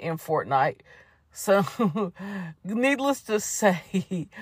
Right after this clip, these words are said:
<laughs> my history is not so great. Um, I did a couple deep dives on fnaf. See, that's how you know I be knowing, 'cause that's Five Nights at Freddy. Um, I had one of my clients who was like,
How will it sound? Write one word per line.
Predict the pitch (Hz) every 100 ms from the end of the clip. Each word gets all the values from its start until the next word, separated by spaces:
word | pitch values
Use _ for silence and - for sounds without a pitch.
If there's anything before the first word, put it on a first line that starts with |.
| 214
<laughs> | 180 _
my | - 160 143
history | 170 190 190 165 165
is | 165
not | 143 -
so | 143
great. | 135 131 120 98 - -
Um, | 160 151 123 95 - _ _ _ _ - 160
I | 180
did | 185 262 -
a | 180
couple | 226 202 185
deep | 170 226 202
dives | 175 147 147 151 - - - _ _ _
on | 170 175
fnaf. | - 175 170 180 226 - _ _ _ _ _ - _ _
See, | - 185
that's | 185 185
how | 180
you | 175
know | 175 185
I | 185
be | 185
knowing, | 190 202 196 202 - -
'cause | - 208
that's | 202 214
Five | - 165 170
Nights | 165 165
at | 190 165
Freddy. | 160 139 131 117 - - -
Um, | 165 170
I | 160
had | 185 180
one | 151 165
of | 156
my | 170
clients | 165 175 170 -
who | - 170 156
was | 156 143
like, | 143 139 117